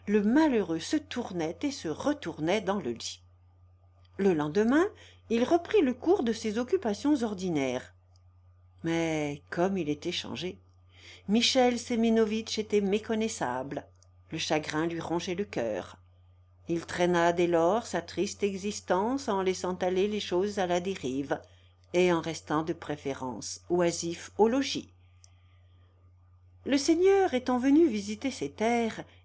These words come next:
il fit appeler son intendant. On lui répondit qu'il était malade. À un nouvel appel,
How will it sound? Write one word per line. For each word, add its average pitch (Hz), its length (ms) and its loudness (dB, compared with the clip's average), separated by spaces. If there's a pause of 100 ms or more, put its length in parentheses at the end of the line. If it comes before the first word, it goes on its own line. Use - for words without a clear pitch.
il 220 160 2
fit 302 260 0
appeler 180 380 0
son 147 240 -4
intendant. 139 560 -4 (1080)
On 175 100 -6
lui 151 200 -8
répondit 202 580 0
qu'il 190 160 -4
était 240 220 2
malade. 202 560 2 (720)
À 160 80 -4
un 151 180 0
nouvel 160 360 0
appel, 302 580 4